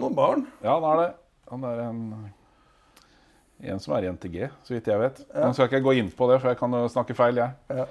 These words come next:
Speaker 2: Men, eh, vi har også hentet en spiller jeg har ønsket meg i mange år, da. Tobias Lindstrøm, som jeg tror kan bli veldig positiv for, eh, Powerplay, som ikke helt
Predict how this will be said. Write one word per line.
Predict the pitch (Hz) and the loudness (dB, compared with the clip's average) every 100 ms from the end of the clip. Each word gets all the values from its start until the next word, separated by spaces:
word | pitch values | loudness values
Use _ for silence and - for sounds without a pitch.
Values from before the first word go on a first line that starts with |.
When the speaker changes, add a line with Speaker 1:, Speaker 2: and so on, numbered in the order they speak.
| - - - - - - - | -12 -20 -20 -20 -20 -12 0
Speaker 2:
Men, | 165 | 4
eh, | 180 175 170 170 | 8 8 10 8
vi | 175 | 10
har | 175 | 10
også | 151 190 | 8 4
hentet | 190 170 120 - 139 143 143 143 143 143 143 127 | 4 2 2 6 8 10 10 10 10 10 8 6
en | 127 | 4
spiller | - 127 110 | 4 2 4
jeg | 117 | 4
har | 107 | 4
ønsket | 113 95 - - 78 | 2 -2 -6 -8 -6
meg | 98 104 | -4 -4
i | |
mange | 107 101 101 | -4 -4 -2
år, | 107 123 | 2 2
da. | 104 90 | 2 -4
Tobias | 120 101 101 98 | -6 0 0 0
Lindstrøm, | 113 95 - 117 131 | -4 -6 -2 0 0
som | 120 - 113 | -2 -8 -6
jeg | 107 101 101 | -2 -2 -4
tror | 110 104 101 | -6 -6 -6
kan | - 104 | -4 -4
bli | 104 | -2
veldig | 104 95 82 95 98 | -2 -2 -4 -6 -6
positiv | 92 - 98 | -8 -6 -6
for, | - 101 | -4 -2
eh, | 101 | -2
Powerplay, | 95 98 87 101 101 | -2 -4 -2 -2 -2
som | 113 113 | -6 -8
ikke | 104 107 | -8 -8
helt | 101 98 - - | -6 -8 -12 -20